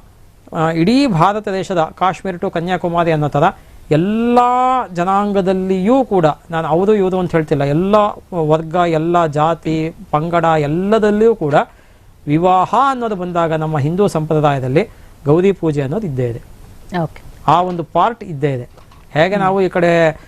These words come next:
Speaker 1: ಬೇರೆ ಒಂದು ಕಾಶಿ ಯಾತ್ರೆ ಅಂತ ಹೇಳ್ತೀವಿ, ಗೌರಿ ಪೂಜೆ ಅಂತ ಹೇಳ್ತೀವಿ, ಮಾಂಗಲ್ಯ ಧಾರಣೆ ಅಂತ ಹೇಳ್ತೀವಿ, ಎಲ್ಲವನ್ನು ಒಂದೊಂದು, ಒಂದೊಂದು ಪ್ರಕರಣಗಳನ್ನು ಹೇಳ್ತೀವಿ, ಗೌರಿ ಪೂಜೆ ಅನ್ನೋದು ಕೂಡ ಬಹಳ ವಿಶೇಷವಾದಂತಹ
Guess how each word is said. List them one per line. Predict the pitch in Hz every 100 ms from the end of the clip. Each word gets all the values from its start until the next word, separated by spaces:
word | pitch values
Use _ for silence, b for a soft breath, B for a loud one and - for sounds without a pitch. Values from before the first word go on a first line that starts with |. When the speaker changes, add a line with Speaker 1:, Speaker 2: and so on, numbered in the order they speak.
| B -
Speaker 1:
ಬೇರೆ | 160 185
ಒಂದು | 180 175 170
ಕಾಶಿ | 160 165 156 170
ಯಾತ್ರೆ | 165 170
ಅಂತ | 165 156
ಹೇಳ್ತೀವಿ, | 160 151 160 160
ಗೌರಿ | 156 170
ಪೂಜೆ | 165 165 160
ಅಂತ | 160
ಹೇಳ್ತೀವಿ, | 156 156 156 160
ಮಾಂಗಲ್ಯ | 165 143 160 165 170
ಧಾರಣೆ | 156 156 160
ಅಂತ | 156
ಹೇಳ್ತೀವಿ, | 147 139 175
ಎಲ್ಲವನ್ನು | 147 151 180 190 190 175
ಒಂದೊಂದು, | 175 165 180
ಒಂದೊಂದು | 175 175 165
ಪ್ರಕರಣಗಳನ್ನು | - 139 202 214 202 196
ಹೇಳ್ತೀವಿ, | 151 139 135 135 160 B B B B -
ಗೌರಿ | - 165 214 240
ಪೂಜೆ | 220 208 190
ಅನ್ನೋದು | 175 175 175
ಕೂಡ | 165 208
ಬಹಳ | 170 151 185
ವಿಶೇಷವಾದಂತಹ | 147 - 180 208 226 208 180 156 - -